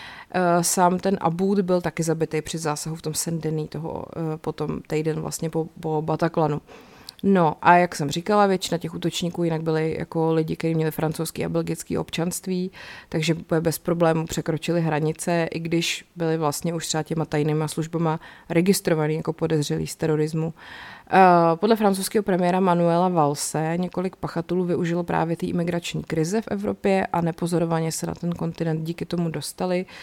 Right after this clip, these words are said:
což prostě jakoby nepomáhá těm ostatním migrantům, který sem jdou v míru a je jich samozřejmě drtivá většina, že jo. Eh, Jean-Charles Brissard, francouzský odborník na terorismus, eh,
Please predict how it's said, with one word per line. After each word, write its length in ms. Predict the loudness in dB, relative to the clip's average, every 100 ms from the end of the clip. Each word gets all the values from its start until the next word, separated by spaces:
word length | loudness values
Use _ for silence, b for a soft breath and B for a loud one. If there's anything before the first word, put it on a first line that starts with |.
| B B B
což 400 | -4 2 2 2
prostě 480 | -2 -2 -2 -4 -6
jakoby 580 | -8 -8 -6 -2 -2 -2 -8 _ -6
nepomáhá 840 | -4 -2 2 4 4 4 -2 -4 -8 -10
těm 180 | -8 -6
ostatním 580 | -6 -10 -12 -6 -4 -4 -4
migrantům, 720 | -4 -2 -2 -2 -4 -6 -6
který 420 | -4 -2 -2 -6
sem 280 | -6 -4 -2
jdou 300 | -2 -4 -4
v 40 | -2
míru 500 | 0 0 -2 -2 -4
a 200 | -4 -6 -12 -14
je 120 | -8
jich 160 | -8 -8
samozřejmě 600 | -6 -4 -4 -6 -6 -6 -10 -12 -8
drtivá 420 | -6 -6 -4 -4 -4
většina, 400 | -4 -6 -8 -8
že 120 | -10
jo. 140 | -10 -12 B B B B B B B B
Eh, 440 | 4 8 10 8 6
Jean-Charles 720 | 6 6 6 6 6 6 4
Brissard, 640 | 4 2 2 4 2 0
francouzský 480 | -4 -6 -4 -4 0
odborník 320 | 0 2 2
na 100 | 0
terorismus, 760 | 0 0 0 2 2 2 0
eh, 40 | -2